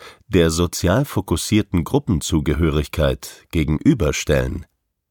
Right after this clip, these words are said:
wird es deutlich. Der Bär.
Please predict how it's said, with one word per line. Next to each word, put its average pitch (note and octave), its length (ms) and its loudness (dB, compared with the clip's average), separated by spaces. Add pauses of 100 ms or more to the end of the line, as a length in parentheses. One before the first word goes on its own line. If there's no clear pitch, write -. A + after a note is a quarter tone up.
(120)
wird D#2+ 300 2
es - 280 -4
deutlich. - 720 0 (1040)
Der G2+ 320 2
Bär. F2 600 -2